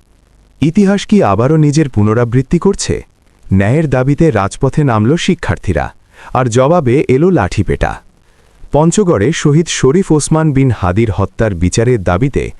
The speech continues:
আন্দোলনে ছাব্বিশ জন আহত। প্রশ্ন একটাই, বিচার না পেলে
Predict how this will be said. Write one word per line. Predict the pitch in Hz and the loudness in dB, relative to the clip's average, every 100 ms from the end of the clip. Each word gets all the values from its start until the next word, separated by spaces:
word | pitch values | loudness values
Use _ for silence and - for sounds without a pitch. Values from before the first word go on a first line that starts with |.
| - - - 110 | -20 -18 -6 0
আন্দোলনে | 143 165 185 95 127 - | 2 2 2 2 0 -2
ছাব্বিশ | - 135 147 175 117 | -4 -4 0 -2 0
জন | 123 151 | 0 2
আহত। | 87 80 - 55 - _ _ _ _ - | 0 -2 -4 -6 -8 _ _ _ _ -6
প্রশ্ন | - 180 - 233 | 0 0 0 0
একটাই, | 135 - - 52 - _ _ _ _ - | 0 -4 -8 -10 -14 _ _ _ _ -10
বিচার | 104 156 202 208 147 | -2 0 2 2 2
না | 101 131 | 0 0
পেলে | - 127 | 0 0